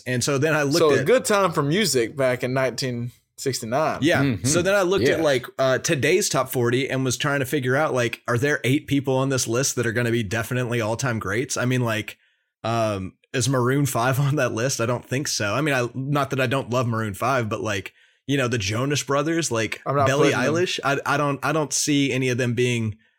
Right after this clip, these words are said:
Speaker 1: the Mount Rushmore of musicians, but we'll see. I mean, who knows? But it's just kinda weird to consider. Like, I, I, I wonder what it felt like to listen to Stevie Wonder as he was coming out.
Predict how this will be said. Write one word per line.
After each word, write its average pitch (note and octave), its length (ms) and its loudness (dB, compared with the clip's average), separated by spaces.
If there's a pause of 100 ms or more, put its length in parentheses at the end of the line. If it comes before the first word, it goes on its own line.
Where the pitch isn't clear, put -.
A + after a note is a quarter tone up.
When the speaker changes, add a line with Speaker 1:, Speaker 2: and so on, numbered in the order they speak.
(100)
Speaker 1:
the A#2+ 220 2
Mount B2+ 280 0
Rushmore A#2+ 440 0
of G2+ 80 -2
musicians, A2 540 0
but B2+ 120 -2
we'll D#3+ 120 2
see. D#3 280 0
I F#2+ 60 0
mean, G2 180 -4
who A#2 140 -2
knows? A2+ 460 -2
But B2+ 160 -2
it's A#2+ 100 -4
just C#3 160 -2
kinda B2 160 0
weird B2 220 2
to - 40 -8
consider. A#2+ 640 -2 (480)
Like, B2+ 140 0
I, C3 180 2
I, C#3 200 0
I D3+ 60 2
wonder E3+ 240 2
what D3 140 2
it - 80 -8
felt E3 180 0
like C3 180 -2
to B2+ 100 -2
listen C3+ 340 0
to B2 100 -2
Stevie C#3 320 2
Wonder B2+ 280 0
as A2 100 -2
he A#2+ 60 0
was A2 100 -2
coming A#2 260 -2
out. A#2 360 -2